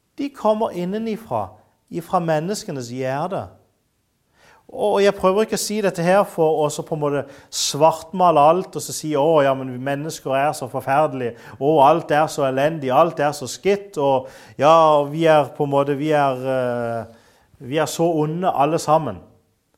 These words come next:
Ja, sammenlignet med Gud, så er vi faktisk onde, fordi Guds standard, den er så meget høyere enn vår standard.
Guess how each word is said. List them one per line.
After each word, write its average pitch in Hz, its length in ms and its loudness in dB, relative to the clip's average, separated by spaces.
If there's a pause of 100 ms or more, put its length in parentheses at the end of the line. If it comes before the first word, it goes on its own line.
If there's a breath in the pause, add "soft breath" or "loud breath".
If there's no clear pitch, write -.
(320)
Ja, 170 180 2
sammenlignet 220 600 -4
med 175 140 -12
Gud, 247 360 -2 (260)
så - 220 -6
er 202 240 0
vi 202 60 -6
faktisk - 460 -4
onde, 165 300 -2 (220 loud breath)
fordi 185 340 -4
Guds 226 240 -2
standard, 190 680 2 (260 loud breath)
den 185 200 0
er 196 80 4
så 180 200 -4
meget 175 280 2 (120)
høyere 165 640 0 (540)
enn 143 160 -6
vår 208 260 4
standard. 101 520 -8